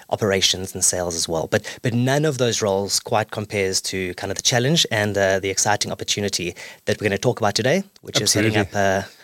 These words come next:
Speaker 1: the OneCart business.
Speaker 2: OneCart, yeah. So, I mean, do you think e-commerce is your, uh, your industry now? Is this where you're gonna, gonna focus your career?
Speaker 1: Yeah, I, I find that people, um,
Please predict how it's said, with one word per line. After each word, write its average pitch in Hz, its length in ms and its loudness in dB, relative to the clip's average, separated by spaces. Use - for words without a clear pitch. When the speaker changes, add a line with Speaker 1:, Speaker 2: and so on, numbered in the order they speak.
Speaker 1:
the 104 60 -4
OneCart 101 340 0
business. 95 360 2
Speaker 2:
OneCart, 110 260 4
yeah. 110 200 2
So, 123 320 2
I 127 80 2
mean, 110 240 0
do 117 100 0
you 117 60 2
think 135 180 0
e-commerce 139 640 2
is 110 180 4
your, 113 320 4
uh, 110 120 2
your 110 220 0
industry 120 440 2
now? 117 160 4
Is 107 100 2
this - 180 -2
where 113 80 0
you're 107 140 2
gonna, 104 340 0
gonna 107 160 0
focus - 380 2
your 113 80 4
career? 120 320 2
Speaker 1:
Yeah, 220 240 4
I, 156 60 2
I - 20 4
find 202 360 2
that 175 180 2
people, 165 560 2
um, 110 380 2